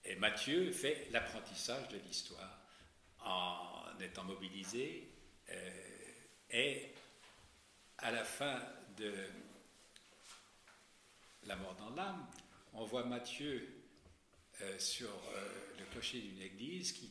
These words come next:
tire sur les Allemands et on pense qu'il meurt. Or, <clears throat> les brouillons du quatrième tome, euh, nous révèlent que Mathieu n'est, n'est pas mort et que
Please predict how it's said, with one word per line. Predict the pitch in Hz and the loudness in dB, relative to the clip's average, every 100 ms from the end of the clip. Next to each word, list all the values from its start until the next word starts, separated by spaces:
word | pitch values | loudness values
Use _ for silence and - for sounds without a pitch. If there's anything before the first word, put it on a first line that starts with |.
| - | -8
tire | 117 135 147 127 | -4 -4 -4 -4
sur | - 120 | -2 -2
les | 107 104 | -2 -4
Allemands | 98 92 98 127 - - - - | -4 -6 -6 -6 -8 -14 -16 -4
et | 110 | 0
on | 95 | 0
pense | 139 180 180 | 2 2 2
qu'il | - 135 123 | 2 2 4
meurt. | 151 135 98 - - - - - - - - - | 6 6 4 -4 -10 -14 -16 -18 -20 -18 -18 0
Or, | 160 190 156 - - - - - - | 10 10 10 6 0 4 6 6 -2
<clears throat> | - - - - | -8 -16 -8 0
les | 113 | 2
brouillons | 107 127 180 170 139 95 - - - - 110 | 4 6 8 8 6 2 -4 -12 -16 -16 -10
du | 101 101 90 | -8 -6 -2
quatrième | 120 - 120 117 196 - | -2 0 -2 -2 -2 -4
tome, | 190 220 196 - - - - - - - - - - | -2 -2 -2 -6 -10 -12 -16 -16 -16 -18 -18 -12 -2
euh, | 120 117 110 110 117 117 - 113 101 | 0 2 0 -2 -4 -6 -8 -8 -4
nous | 113 127 | 0 2
révèlent | 123 113 185 185 | 4 4 2 2
que | 123 | 0
Mathieu | 107 101 151 | 2 0 0
n'est, | 110 90 - 95 | -2 -4 -8 -10
n'est | |
pas | 90 95 | -6 -4
mort | 101 185 214 196 - - - - - | -2 -2 -2 -6 -10 -14 -16 -18 -2
et | 123 123 | 2 2
que | 123 143 131 | 2 4 4